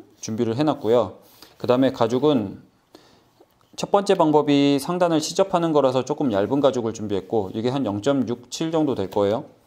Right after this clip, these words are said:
그리고 상단을 시접하지 않고 그냥 재단해서 하는 것 같은 경우는 조금 더 두께가 있는 것을 샘플로 준비해봤습니다. 그리고 신용카드 대신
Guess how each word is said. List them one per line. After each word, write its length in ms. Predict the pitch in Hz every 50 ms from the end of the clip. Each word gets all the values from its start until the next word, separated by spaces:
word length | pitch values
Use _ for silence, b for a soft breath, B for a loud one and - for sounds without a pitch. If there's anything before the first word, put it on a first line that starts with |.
| b b b b b b b b -
그리고 760 | - 107 107 107 107 139 156 175 175 170 175 175 - - - _ _ _ _ _ _ _
상단을 400 | - - 180 175 175 170 156 160
시접하지 460 | 160 - - - 185 185 - 170 170 131
않고 280 | 110 110 - 143 131
그냥 440 | - 120 117 120 117 117 107 104 107
재단해서 420 | - 120 113 123 131 139 131 131
하는 160 | 131 123 123 120
것 100 | 123 117
같은 280 | - - - 117 113
경우는 500 | 104 110 107 110 113 127 143 170 185 190 - B B B B B _
조금 240 | - 156 170 165
더 60 | 156 131
두께가 380 | - - - - 135 123 120
있는 180 | 107 107 120 127
것을 260 | 131 123 - 104 90
샘플로 440 | - 127 131 131 - 131 113 104 95
준비해봤습니다. 760 | - - 110 107 110 104 101 95 - 101 95 92 87 87 78 - b b b b b b b b b b _ _
그리고 640 | - 101 107 107 110 147 156 170 185 190 190 - - _
신용카드 500 | - - 156 156 156 151 - 135 117 107
대신 440 | - 110 107 - 120 104 92 90